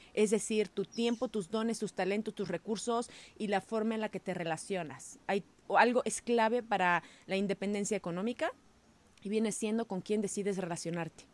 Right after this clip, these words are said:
Con quién te relacionas va a afectar directamente tu economía y tu estado mental. Yo siempre he creído que si una persona se saca la lotería,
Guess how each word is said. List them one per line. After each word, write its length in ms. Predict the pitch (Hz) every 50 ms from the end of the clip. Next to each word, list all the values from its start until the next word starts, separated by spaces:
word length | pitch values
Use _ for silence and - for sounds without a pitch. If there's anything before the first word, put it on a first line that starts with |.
| _ _ _ - - - - -
Con 140 | - 202 190
quién 220 | 185 - 226 226
te 80 | 214 226
relacionas 520 | 214 208 185 175 - 208 208 208 185 -
va 140 | 202 202 - -
a 100 | 185 175
afectar 420 | - 190 180 - - 202 190 165
directamente 560 | 196 190 185 - - 190 190 185 175 - 190
tu 100 | - -
economía 520 | 170 - 175 165 165 170 190 214 247 294 -
y 80 | - 196
tu 100 | - 175
estado 280 | 170 - - 180 180 175
mental. 420 | 170 156 151 143 - 151 139 131 - - - - - - - - - - - - - -
Yo 80 | 208 196
siempre 240 | 254 254 240 247
he 20 | 240
creído 300 | 240 214 220 226 220 220
que 80 | 202
si 80 | - 208
una 160 | 214 220 208
persona 300 | - 175 - 208 214 202
se 80 | 175 180
saca 260 | - 202 190 - 208
la 80 | 196 185
lotería, 560 | 180 170 - 180 170 190 196 190 185 180